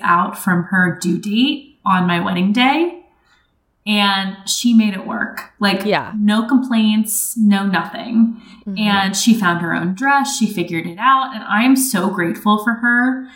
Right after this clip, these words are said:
Speaker 1: for doing that, because I don't, I know that's not everyone's experience. And I've never been pregnant, so I can't say that I, you know, what, what I would do in that situation. But if it's a good friend, it's like, Hey, like,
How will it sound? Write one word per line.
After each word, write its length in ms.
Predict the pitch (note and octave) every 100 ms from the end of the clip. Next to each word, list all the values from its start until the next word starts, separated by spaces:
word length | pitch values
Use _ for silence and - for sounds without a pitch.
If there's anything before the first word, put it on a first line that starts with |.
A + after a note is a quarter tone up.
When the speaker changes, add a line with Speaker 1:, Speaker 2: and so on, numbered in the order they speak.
| _ -
Speaker 1:
for 160 | G#3+
doing 300 | G#3 E3+ F#3+
that, 220 | G3+ G#3+ A3+
because 240 | A3 A3+
I 100 | A#3+
don't, 200 | C#4 C#4
I 60 | C4+
know 160 | C4 B3+
that's 220 | B3+ -
not 120 | G#3+
everyone's 420 | G3 F#3 F3+ F3
experience. 680 | F#3+ - E3+ D#3+ D#3+ F#3 F#3+ -
And 320 | F#3+ F#3 -
I've 320 | - G#3 G#3+
never 220 | G#3 G3 G3
been 200 | F#3 F#3
pregnant, 600 | F#3 F3 F3+ E3+ E3+ -
so 460 | F#3 F3 E3+ F3 - - -
I 100 | G3
can't 340 | G3+ A3 G3+ G3+
say 260 | F3+ F3+
that 320 | F3 E3 D#3+ -
I, 320 | E3 E3 E3
you 100 | F3
know, 220 | E3 D#3+ -
what, 300 | E3+ E3+ - - - - F#3+ F#3 -
what 220 | F3 F3
I 120 | E3
would 120 | F3+ F3+
do 140 | G3+
in 100 | G3+
that 180 | G3+ G3+
situation. 880 | A3+ G#3+ G3 G3+ G#3+ G#3+ A3+ A#3 - - _ _
But 360 | G3 F#3+ F#3+ -
if 140 | G3+
it's 160 | G#3+ A3
a 40 |
good 200 | A3 A3
friend, 480 | A3+ - F3+ F#3 G3+
it's 220 | G#3 G3+
like, 200 | G#3 G3+ -
Hey, 360 | C4+ C#4+ C4+
like, 240 | A#3+ G#3